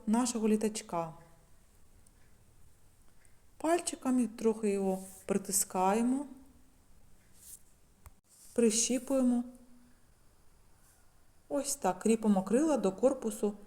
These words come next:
знизу, посередині і добре. Ось так пальчиками притискаємо.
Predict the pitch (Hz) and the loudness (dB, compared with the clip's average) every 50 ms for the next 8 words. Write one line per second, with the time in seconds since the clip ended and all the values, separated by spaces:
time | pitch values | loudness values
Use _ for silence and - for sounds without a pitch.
0 | - - - - - - _ _ - 170 175 175 190 202 220 269 302 277 - 254 | -20 -20 -20 -20 -20 -20 _ _ -14 -10 -4 -2 0 2 2 2 0 -2 -4 -6
1 | 240 240 - - - - - - - 175 170 - - 175 170 196 247 269 - 240 | -6 -6 -6 -12 -20 -20 -20 -14 -12 -10 -6 -2 0 0 2 2 2 2 2 2
2 | 233 220 208 208 208 - - 180 165 160 180 175 170 156 147 - 160 156 151 - | 2 4 4 2 0 -2 -6 -8 -6 -2 -2 0 0 -2 -2 -4 -8 -8 -10 -14
3 | - - - - - - - - - _ - - 294 240 - - - - 180 180 | -18 -20 -20 -20 -20 -20 -20 -20 -20 _ -10 -4 -4 -2 -2 -4 -4 -4 -6 -6
4 | - - - 170 165 156 151 151 - - - - 160 156 156 151 151 151 151 - | -6 -6 -2 -2 -2 -2 -2 -6 -10 -12 -12 -12 -10 -10 -10 -10 -12 -14 -18 -20
5 | - - - - - - - - - - - - - - - - - - - - | -20 -20 -20 -20 -20 -20 -20 -20 -20 -20 -20 -20 -20 -20 -20 -20 -20 -20 -20 -20
6 | - - - - - - - 170 - - - 202 226 277 294 285 262 247 240 | -20 -20 -20 -20 -16 -12 -8 -8 -6 -4 0 0 0 2 0 0 0 0 -2